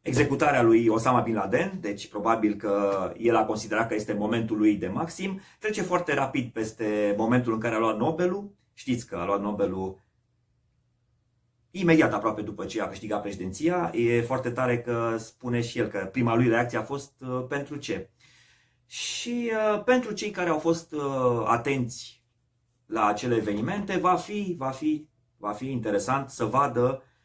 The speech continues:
mecanismele pe care le-a gândit pentru trecerea crizei economice, cum a gândit el, de exemplu, cu mediul, să facă o lege,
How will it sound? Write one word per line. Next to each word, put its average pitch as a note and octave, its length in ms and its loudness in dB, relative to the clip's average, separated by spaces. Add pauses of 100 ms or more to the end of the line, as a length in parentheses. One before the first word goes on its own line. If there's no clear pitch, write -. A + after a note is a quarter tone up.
(300)
mecanismele D#3+ 680 2
pe D#3 120 -4
care D3 160 -2
le-a C#3+ 140 2
gândit C3+ 320 0
pentru B2+ 240 -4
trecerea C3 400 -2
crizei B2+ 340 -2
economice, B2 1000 2
cum F3 240 0
a D#3+ 100 6
gândit D3+ 360 -2
el, C#3+ 120 -2
de C3 60 -4
exemplu, C#3 340 -4
cu C3+ 100 -4
mediul, B2+ 640 0 (280)
să B2 520 2
facă C3+ 340 2 (540)
o A2+ 80 0
lege, A#2+ 720 2